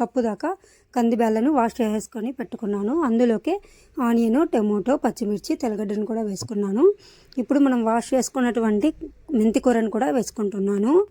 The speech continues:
అలాగే కొంచెం చింతపండును కూడా యాడ్ చేసుకుందాం. ఇప్పుడు పసుపును కూడా యాడ్ చేసుకొని, అర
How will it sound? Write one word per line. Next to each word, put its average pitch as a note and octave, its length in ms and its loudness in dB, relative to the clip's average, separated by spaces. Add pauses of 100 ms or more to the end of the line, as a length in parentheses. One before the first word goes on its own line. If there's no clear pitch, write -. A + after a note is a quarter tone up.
(880)
అలాగే A#3+ 380 2 (360)
కొంచెం B3 280 0 (100)
చింతపండును A#3 560 0
కూడా A#3+ 200 2
యాడ్ G3+ 220 -4
చేసుకుందాం. G#3 480 0 (1160)
ఇప్పుడు A#3+ 280 0 (280)
పసుపును B3 420 -2
కూడా B3 220 4
యాడ్ G#3 200 -4
చేసుకొని, G#3+ 500 -2 (500)
అర A#3+ 140 2